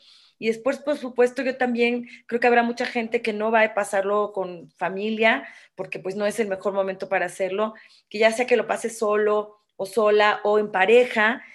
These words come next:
que disfruten a lo mejor esta, esta posibilidad de hacer una cena,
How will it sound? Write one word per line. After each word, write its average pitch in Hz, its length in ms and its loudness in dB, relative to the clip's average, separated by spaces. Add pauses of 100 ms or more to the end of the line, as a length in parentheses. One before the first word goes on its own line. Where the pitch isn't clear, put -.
(120)
que 247 120 -6
disfruten 359 520 -4
a 330 40 2
lo 277 100 0
mejor 233 320 -2
esta, 302 300 2
esta 247 320 -4
posibilidad 226 520 -2
de 254 80 2
hacer 247 340 2 (460)
una 262 220 2
cena, 262 760 2